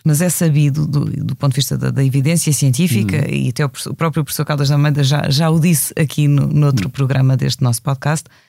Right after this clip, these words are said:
Speaker 1: que a intervenção mais eficaz no tratamento da depressão,
Speaker 2: Hum.
Speaker 1: hum, é uma intervenção combinada,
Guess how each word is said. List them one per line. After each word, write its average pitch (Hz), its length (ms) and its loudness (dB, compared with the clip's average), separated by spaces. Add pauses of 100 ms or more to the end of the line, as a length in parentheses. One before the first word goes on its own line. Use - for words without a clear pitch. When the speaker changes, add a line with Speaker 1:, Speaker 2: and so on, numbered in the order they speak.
(320)
Speaker 1:
que 190 80 0
a 196 40 4
intervenção 175 500 2
mais 175 320 2
eficaz 143 560 -2 (400)
no 170 100 4
tratamento 147 460 2
da 143 120 0
depressão, 131 460 -4 (400)
Speaker 2:
Hum. 123 320 2
Speaker 1:
hum, 143 420 2 (120)
é 175 340 0 (200)
uma 160 260 4
intervenção 160 480 2
combinada, 160 760 2